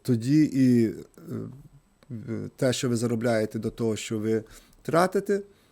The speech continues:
тоді і буде гармонія і злагода в сім'ї. І тоді, незалежно від того, хто є касиром в сім'ї,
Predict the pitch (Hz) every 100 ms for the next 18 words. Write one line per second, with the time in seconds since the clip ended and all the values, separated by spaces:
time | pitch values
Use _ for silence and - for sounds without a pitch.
0 | _ - _ _ 135 127 170 170 143 123
1 | 117 196 143 120 110 117 117 127 156 160
2 | - 120 117 113 110 120 123 127 131 123
3 | - 127 104 101 113 139 160 151 151 165
4 | 156 156 151 - 170 139 113 - 143 139
5 | 135 139 - 190 180 120 - 110 101 107